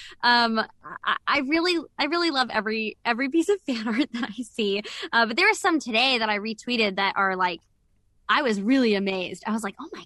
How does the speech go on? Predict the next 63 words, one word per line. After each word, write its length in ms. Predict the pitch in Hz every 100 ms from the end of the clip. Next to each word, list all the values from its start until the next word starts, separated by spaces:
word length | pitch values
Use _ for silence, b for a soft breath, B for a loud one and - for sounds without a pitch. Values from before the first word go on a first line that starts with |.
| -
God." 320 | - 320 214 B B -
Like, 140 | 240
I 100 | 294
took 180 | 339 349
a 60 | 277
drawing 380 | 226 233 254
class 360 | 233 214 185 -
when 100 | 196
I 100 | 190
was, 120 | 196
like, 280 | 180 170 - _ _ _ -
seven, 640 | - - 202 196 175 190
and 180 | 208 196
I'm 100 | 196
like, 180 | 214 214
"Oh, 180 | 247 254 214
I 60 |
really 260 | 214 247 240
wish 180 | 226 220
I 100 | 208
would 80 |
have 100 | 190
stuck 300 | 196 - 226 220
with 140 | 190
that." 280 | 190 190 - -
Um, 300 | 208 190 190
I 60 |
really 240 | 214 247 220
wish 180 | 202 208
I 80 |
could 140 | 196 196
draw. 380 | 196 208 - - B B B
Um, 420 | - 233 214 214 240 165 311
but 300 | 359 254 - -
I, 160 | 262 -
I 140 | 269
think, 380 | 277 285 262 311 _ _ -
I 80 | 311
think 120 | 320
it's 160 | 302
really 200 | 269 294
amazing 440 | 269 240 247 240 226
that, 160 | 208 196 _
that 180 | 220 226
people, 480 | 233 214 214 202 202 b b b -
uh, 320 | 220 202 190
share 240 | 220 262 233
their 120 | 220
passions 460 | 214 196 196 214
like 160 | 202 202
that 240 | 202 190 -
and, 300 | 202 196 -
and 120 | 277
then 100 | 370
decide 300 | 370 359 330
to 80 | 359
share 260 | - 320
it 20 | 302
with 120 | 320
me 180 | 302 330
too. 300 | - 339 339
And 100 | 294
I, 140 | 262